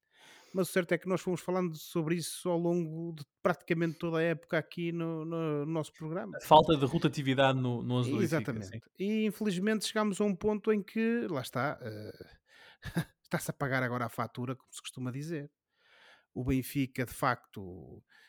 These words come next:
Speaker 1: e, e, e só para arrumar já isto, eh, não é, ao contrário do que eu tenho visto e lido por aí, não foi a ida do Enzo para o Chelsea que hipotecou a época do Benfica. Não foi.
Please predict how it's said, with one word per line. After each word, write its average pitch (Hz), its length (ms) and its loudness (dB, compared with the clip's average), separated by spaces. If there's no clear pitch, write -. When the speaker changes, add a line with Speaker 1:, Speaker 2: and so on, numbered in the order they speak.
Speaker 1:
e, - 800 -12
e, 123 240 -12
e 117 40 -12
só 156 140 -4
para 143 220 2
arrumar 147 360 0
já 139 240 0
isto, - 480 -4
eh, 110 380 -8
não 139 300 2
é, 147 340 2
ao 120 160 -4
contrário 147 380 2
do - 80 -8
que - 80 -14
eu - 40 -20
tenho 135 200 -2
visto 135 320 -6
e 127 60 -6
lido 127 340 -2
por 127 220 -6
aí, 127 340 -2
não 143 160 2
foi 147 480 2
a 135 140 2
ida 139 340 0
do 131 180 -2
Enzo 127 300 -2
para 131 140 -6
o 123 40 0
Chelsea 131 460 -4
que 127 100 -12
hipotecou 127 500 -6
a 123 60 -2
época 127 280 -6
do 113 80 -14
Benfica. 107 340 -16
Não 117 100 -8
foi. 101 220 -12